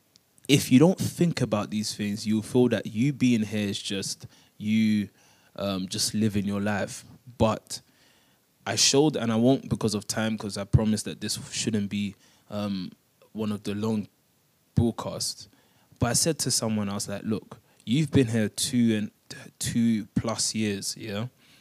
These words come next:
What you should have seen by now is that the Nation family runs on a pattern. So,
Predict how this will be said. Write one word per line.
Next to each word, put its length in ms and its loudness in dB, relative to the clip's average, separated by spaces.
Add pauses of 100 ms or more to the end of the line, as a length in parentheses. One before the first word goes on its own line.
(960)
What 220 2
you 100 0
should 280 6
have 140 2
seen 380 0
by 180 0
now 400 -4
is 160 -8
that 300 -8
the 80 -6
Nation 500 -2
family 540 -2
runs 580 -6 (140)
on 120 -10
a 100 -6
pattern. 580 -4 (640)
So, 460 4